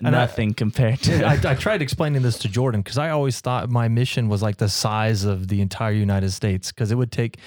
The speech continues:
Speaker 1: from one end of the mission to the other was, like, almost, I wanna say eighteen to twenty hours. But then I looked it up on a map, and it was only, like,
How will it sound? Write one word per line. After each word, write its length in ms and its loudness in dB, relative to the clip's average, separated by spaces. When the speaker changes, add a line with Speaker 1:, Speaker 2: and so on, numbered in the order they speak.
Speaker 1:
from 180 -2
one 160 0
end 160 0
of 80 0
the 60 2
mission 360 0
to 100 0
the 160 0
other 180 2
was, 240 0
like, 180 0
almost, 520 0
I 60 -4
wanna 180 2
say 160 -2
eighteen 360 -2
to 60 0
twenty 300 0
hours. 400 -2
But 100 -6
then 120 0
I 60 2
looked 240 0
it 80 0
up 120 -2
on 120 0
a 80 2
map, 420 0
and 100 0
it 40 2
was 240 0
only, 200 2
like, 440 -2